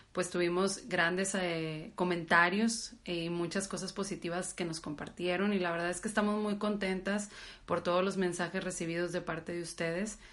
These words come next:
Y ahora en este nuevo episodio vamos a hablar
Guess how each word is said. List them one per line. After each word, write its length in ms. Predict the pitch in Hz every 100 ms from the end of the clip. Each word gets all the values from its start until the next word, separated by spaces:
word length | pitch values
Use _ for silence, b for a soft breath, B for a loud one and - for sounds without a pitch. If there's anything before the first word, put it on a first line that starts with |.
| B B B
Y 100 | 185
ahora 480 | 185 180 180 190 196
en 80 | 190
este 240 | 185 196
nuevo 180 | 196 190
episodio 760 | 190 196 - 175 170 175 185 -
vamos 360 | 170 170 175 180
a 40 |
hablar 400 | 185 180 170 170